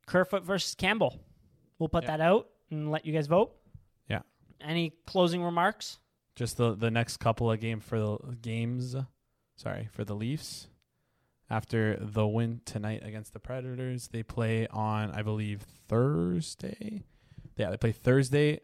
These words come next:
Speaker 2: at home against the Rangers, Saturday against the Penguins at home, and then they go, go on the road,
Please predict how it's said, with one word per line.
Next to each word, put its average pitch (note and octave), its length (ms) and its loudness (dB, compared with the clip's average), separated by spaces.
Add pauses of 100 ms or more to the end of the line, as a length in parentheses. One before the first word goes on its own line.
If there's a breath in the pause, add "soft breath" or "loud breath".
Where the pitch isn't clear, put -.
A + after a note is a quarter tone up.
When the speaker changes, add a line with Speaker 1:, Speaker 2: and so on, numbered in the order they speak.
Speaker 2:
at A#2+ 160 0
home A#2+ 180 2
against A#2 260 -2
the A2+ 60 0
Rangers, D3 680 4
Saturday A2+ 720 2 (920)
against G#2 300 -4
the A2+ 80 -12
Penguins B2+ 420 4
at B2 140 2
home, B2+ 300 6
and A2+ 140 0
then A2 140 2
they A2 140 0
go, A#2 180 0 (240)
go A#2+ 120 0
on A#2 100 2
the A#2 80 2
road, A#2 340 6